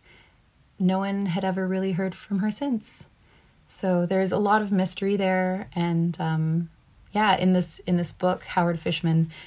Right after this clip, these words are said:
does a really amazing job about, um, interviewing her brother and people in her life, and, um, just sort of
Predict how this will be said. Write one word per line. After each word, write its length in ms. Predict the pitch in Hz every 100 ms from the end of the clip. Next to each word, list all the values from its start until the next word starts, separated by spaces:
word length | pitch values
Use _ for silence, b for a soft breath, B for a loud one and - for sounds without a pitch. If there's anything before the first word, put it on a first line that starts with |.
| B
does 180 | - 170
a 60 | 170
really 200 | 170 165
amazing 360 | 160 160 165
job 520 | 165 156 156 156 151 -
about, 480 | 180 165 160 151 -
um, 280 | 165 160 165
interviewing 720 | - 185 180 185 180 180 180 175 B B
her 120 | -
brother 480 | 151 247 254 240 226
and 240 | 220 175
people 320 | 165 196 190 175
in 120 | 170
her 140 | 170
life, 440 | 175 180 180 175 -
and, 400 | 160 156 160 160 B B B -
um, 420 | 160 160 170 185 -
just 180 | 220 196
sort 160 | 202 185
of 320 | 165 160